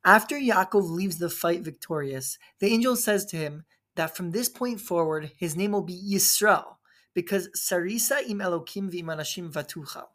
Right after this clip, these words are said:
You fought with God and with man and won. Following this encounter, Yaakov is referred to as Yisrael, and the Jewish people as well receive the title of Bnei Yisrael.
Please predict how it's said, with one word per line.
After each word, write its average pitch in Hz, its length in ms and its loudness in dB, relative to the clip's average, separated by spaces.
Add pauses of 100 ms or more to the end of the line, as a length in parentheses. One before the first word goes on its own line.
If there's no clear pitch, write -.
(300)
You 175 140 -2
fought 220 420 6
with - 260 0
God 190 380 0
and 175 160 -8
with 170 160 -8
man 190 300 -2
and 165 180 -6
won. 165 220 -4 (840)
Following 277 380 6
this 262 160 -2
encounter, 180 640 -4 (260)
Yaakov 220 340 4
is 196 140 -2
referred 190 380 -4
to 196 160 -4
as 175 240 -6 (100)
Yisrael, 185 680 0 (340)
and 190 100 -4
the 190 40 0
Jewish 247 280 -4
people 247 260 -4
as 202 140 0
well 226 380 0 (160)
receive 185 320 -2
the 180 60 -4
title 170 300 -4
of 151 200 -8
Bnei 208 360 -2
Yisrael. - 380 -10